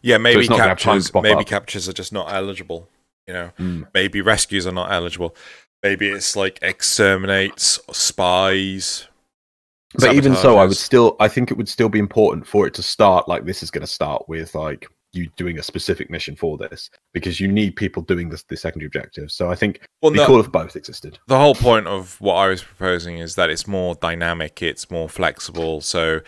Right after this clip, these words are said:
Speaker 1: it doesn't matter what you're doing. You don't have to be in the right place at the right time. It's the right place comes to you.
Speaker 2: Right, but I'm s-, pointing out that also, if you're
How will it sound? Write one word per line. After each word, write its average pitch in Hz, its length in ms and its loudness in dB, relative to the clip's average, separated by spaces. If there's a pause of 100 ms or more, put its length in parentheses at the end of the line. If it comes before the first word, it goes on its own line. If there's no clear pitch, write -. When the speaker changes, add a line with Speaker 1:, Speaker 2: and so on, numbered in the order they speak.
(100)
Speaker 1:
it 104 100 -6
doesn't 120 240 -2
matter 101 260 2
what 101 400 2
you're 101 300 0
doing. 87 300 -2
You 101 140 -6
don't 120 260 0
have 117 260 -2
to 104 100 -12
be 104 100 -2
in 98 80 -2
the 92 80 -8
right 92 240 -2
place 95 520 -2 (180)
at 98 160 -2
the 95 80 -6
right 87 260 -4
time. 101 500 0 (300)
It's - 300 -4 (160)
the 123 100 2
right 104 260 4
place 101 320 -2
comes 95 360 -6
to - 140 -10
you. 85 360 -4 (720)
Speaker 2:
Right, 113 300 2
but 123 260 4 (500)
I'm 120 200 6
s-, 107 100 -2
pointing 104 340 0
out 98 300 -4
that 90 120 -4
also, 92 500 0 (960)
if 101 100 -2
you're 113 80 0